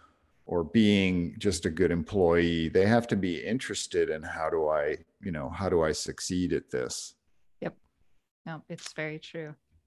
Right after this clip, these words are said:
Speaker 1: And
Speaker 2: Very
Speaker 1: we,
Speaker 2: true.
Speaker 1: I mean, we, we have a bunch of, we have a bunch of y-,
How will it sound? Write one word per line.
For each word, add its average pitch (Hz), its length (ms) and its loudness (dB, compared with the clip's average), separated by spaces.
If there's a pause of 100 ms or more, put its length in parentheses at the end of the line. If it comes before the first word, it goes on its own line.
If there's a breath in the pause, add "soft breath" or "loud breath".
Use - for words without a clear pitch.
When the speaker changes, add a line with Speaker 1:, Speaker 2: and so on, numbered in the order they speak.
(300)
Speaker 1:
And 82 180 -6
Speaker 2:
Very 240 320 0
Speaker 1:
we, 160 120 -2
Speaker 2:
true. 143 400 -10 (1700)
Speaker 1:
I 104 100 2
mean, 92 240 4
we, 107 400 4
we 104 300 4
have 87 400 4
a 82 80 -4 (200)
bunch 76 300 -2
of, 71 140 -4 (140)
we 92 160 2
have 85 180 4
a 85 40 -4
bunch 78 360 -4
of 78 140 -2 (460)
y-, 92 200 -8